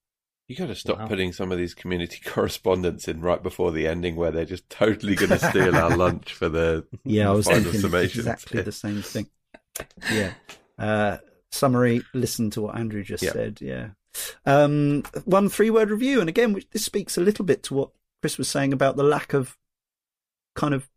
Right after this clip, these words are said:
Speaker 3: talk about Shinobi three in the Retro Asylum Discord. We only received one three-word review, which is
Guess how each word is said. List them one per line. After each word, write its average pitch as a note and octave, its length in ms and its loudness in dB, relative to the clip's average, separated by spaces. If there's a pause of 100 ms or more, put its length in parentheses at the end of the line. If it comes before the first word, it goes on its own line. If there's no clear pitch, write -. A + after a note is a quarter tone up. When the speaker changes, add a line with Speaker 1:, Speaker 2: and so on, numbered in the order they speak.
(220)
Speaker 3:
talk - 380 2
about C3+ 580 -2
Shinobi C#3 480 -2
three C#3+ 640 -4
in C#3 560 -2 (220)
the C#3 420 -4
Retro C3+ 300 -6
Asylum D3 360 -2
Discord. B2 420 0
We C3+ 140 4
only D3+ 220 2
received C3 420 -2
one C#3 360 -2
three-word D3+ 500 -2
review, F#3+ 320 -4
which - 220 -8
is B2+ 200 -6